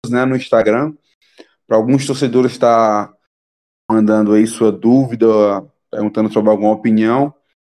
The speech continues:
Eu vou responder aqui a pergunta da Débora, tá? Ela perguntou assim: "Olá, amigos, sobre o clássico da Copa do Brasil, como vocês avaliam o jogo e vocês já acham que o Ceará tem condições de ganhar?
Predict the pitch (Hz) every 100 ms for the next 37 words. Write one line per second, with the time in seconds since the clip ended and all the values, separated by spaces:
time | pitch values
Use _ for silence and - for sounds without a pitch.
0 | _ 113 147 156 160 147 151 147 143 -
1 | 135 139 139 131 139 117 120 135 147 165
2 | 170 180 _ _ _ _ 104 117 120 123
3 | 127 123 147 147 - 110 98 - _ _
4 | _ _ _ _ _ _ _ _ _ 131
5 | 165 175 165 151 107 107 - - - 147
6 | 156 190 185 139 135 151 - 139 131 127
7 | 135 135 147 151 156 117 110 101 92 -
8 | _ _ _ _ _ _ _ _ _ _
9 | _ - 190 185 185 160 156 143 135 139
10 | 151 131 110 110 120 131 180 - _ _
11 | _ _ 127 147 156 160 151 135 131 -
12 | 131 160 180 175 160 151 - 139 135 131
13 | 120 147 151 131 - 156 131 113 113 135
14 | 127 -